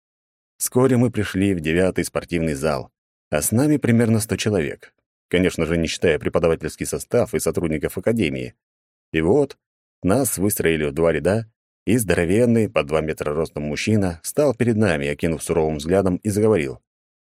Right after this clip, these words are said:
«Студенты, как вы уже знаете, приказ о проведении регулярной практики поступил от самого императора.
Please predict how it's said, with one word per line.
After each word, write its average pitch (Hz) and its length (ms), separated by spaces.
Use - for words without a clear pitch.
«Студенты, 110 840
как 107 220
вы 120 120
уже 113 180
знаете, 117 600
приказ 123 420
о 117 60
проведении 127 500
регулярной 127 520
практики 120 680
поступил 117 600
от 85 200
самого 127 460
императора. 113 600